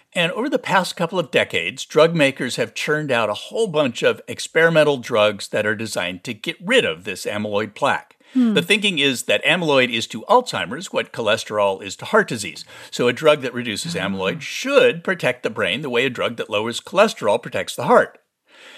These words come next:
Speaker 1: And aducanumab is one of these amyloid drugs. It's made by an American company called Biogen and a Japanese company called Eisai.
Speaker 2: So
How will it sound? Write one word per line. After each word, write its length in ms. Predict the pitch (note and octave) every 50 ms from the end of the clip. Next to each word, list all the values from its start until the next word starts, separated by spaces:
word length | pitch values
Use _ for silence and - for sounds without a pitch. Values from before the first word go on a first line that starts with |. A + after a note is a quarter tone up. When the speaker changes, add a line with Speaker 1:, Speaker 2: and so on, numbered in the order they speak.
| - - - - _ -
Speaker 1:
And 220 | G3 G3+ G3 G3 -
aducanumab 720 | A3 C4+ C#4 D#4 - - E3 D3+ E3 D#3+ B2+ G#2+ G2 F#2 G2
is 220 | A2 A#2 A#2 -
one 220 | B2 A#2+ C3 C#3
of 140 | C#3 B2+ A#2+
these 200 | - A#2+ A#2+ A#2
amyloid 420 | A2 F2+ F2+ G2 G2 G#2 A2+ C3 D#3+
drugs. 440 | - A#3+ A3 - - - - -
It's 180 | G#2+ G2+ - -
made 240 | A2+ A2 A2+ A#2 G#2+
by 160 | G#2 G2 G2 G#2
an 180 | G2+ G#2 G#2+ - _ -
American 460 | C#3 A2+ G#2+ B2 D#3+ F3+ F3 G3 D#3
company 400 | - - A#2 A2 - A#2+ B2+ D#3
called 320 | D#3+ - A2+ G2 G2 G2
Biogen 640 | - A2 G#2 G2 F#2+ G2 F#2 - - F2+ F2 F#2 G2 G2
and 140 | A2+ A2
a 80 | G2+ F#2+
Japanese 480 | G2 - A2 G2+ - A2+ C3+ E3+ F3+ -
company 380 | - E3+ E3 - D#3 D3+ D3+
called 400 | D3+ - - - B2 A2 A#2 A#2+ - -
Eisai. 380 | E3 D3 - - G#2 D#2 C2+ - - _ _ _ _ _ _ _ -
Speaker 2:
So 580 | - - - D4+ D4+ D#4 D#4 D#4 D4+ - -